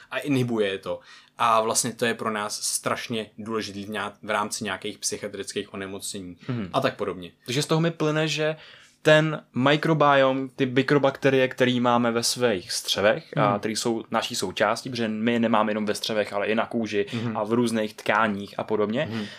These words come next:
Speaker 2: tak produkujou pro nás třeba i výhodné látky,
Speaker 1: Mhm.
Speaker 2: které ovlivňují další jakoby systémy v těle.
Speaker 1: Mhm.
Speaker 2: A tak, jak se k nim budeme chovat, tak oni nám to budou vracet. Protože
Speaker 1: Jo.
Speaker 2: přece jenom v tom střevě, takže celá civilizace bakterií,
Speaker 1: Mhm.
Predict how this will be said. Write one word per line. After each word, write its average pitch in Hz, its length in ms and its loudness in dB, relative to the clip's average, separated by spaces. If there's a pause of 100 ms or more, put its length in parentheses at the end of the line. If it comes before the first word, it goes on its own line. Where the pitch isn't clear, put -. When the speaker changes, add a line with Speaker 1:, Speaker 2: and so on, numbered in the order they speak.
(160)
Speaker 2:
tak 120 300 -2 (100)
produkujou 165 840 2
pro 139 160 4
nás 131 440 4
třeba - 260 -2
i 123 100 -2
výhodné 113 440 0
látky, 98 300 -2
Speaker 1:
Mhm. 113 80 -6
Speaker 2:
které 131 280 0
ovlivňují 127 600 0
další 110 340 0
jakoby 107 500 -4 (360)
systémy 107 1000 2 (140)
v - 140 -20
těle. 90 300 0 (120)
Speaker 1:
Mhm. 113 240 -6
Speaker 2:
A 127 80 2
tak, 123 140 -2
jak 120 120 0
se 123 80 -2
k 113 60 -14
nim 117 120 -2
budeme 110 220 0
chovat, 104 360 0
tak 101 260 -4
oni 104 260 -6 (140)
nám 104 200 -2
to 101 100 -6
budou 101 160 -2
vracet. 92 380 -4
Protože 113 260 -2
Speaker 1:
Jo. 113 40 -2
Speaker 2:
přece 120 280 2
jenom 120 260 4 (340)
v - 120 -20
tom 113 420 2
střevě, 120 480 2
takže 113 400 0
celá 113 300 4
civilizace 151 720 2
bakterií, 123 600 0
Speaker 1:
Mhm. 123 100 -8